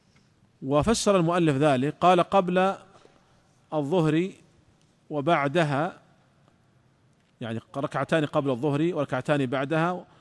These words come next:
وبعد المغرب والعشاء وقبل الصبح. هذا هو القول الأول. والقول الثاني في المسألة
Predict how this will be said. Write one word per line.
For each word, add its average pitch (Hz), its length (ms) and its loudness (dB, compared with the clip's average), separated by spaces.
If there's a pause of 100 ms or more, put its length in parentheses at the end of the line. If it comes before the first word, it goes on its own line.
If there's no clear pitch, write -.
(320)
وبعد 160 300 2
المغرب 170 600 2 (100)
والعشاء 156 580 0
وقبل 156 300 2
الصبح. - 520 -10 (2000)
هذا 202 240 2
هو 185 100 6
القول 175 280 4
الأول. 135 440 2
والقول 208 320 6
الثاني 202 360 4
في 165 80 4
المسألة 190 540 2